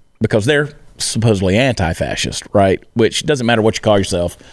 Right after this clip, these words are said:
when you use fascist tactics and, and terroristic tactics to try to,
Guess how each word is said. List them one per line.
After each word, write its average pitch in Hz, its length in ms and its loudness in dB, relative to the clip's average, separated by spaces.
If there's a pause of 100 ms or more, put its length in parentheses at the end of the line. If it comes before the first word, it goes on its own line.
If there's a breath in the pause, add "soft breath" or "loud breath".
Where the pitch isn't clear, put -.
(260 soft breath)
when 127 140 2
you 110 60 6
use 110 200 4
fascist 107 480 0
tactics 104 480 2
and, 98 280 0
and 101 420 -2
terroristic 117 520 0
tactics 104 480 0
to 101 120 -4
try 104 220 2
to, 92 160 2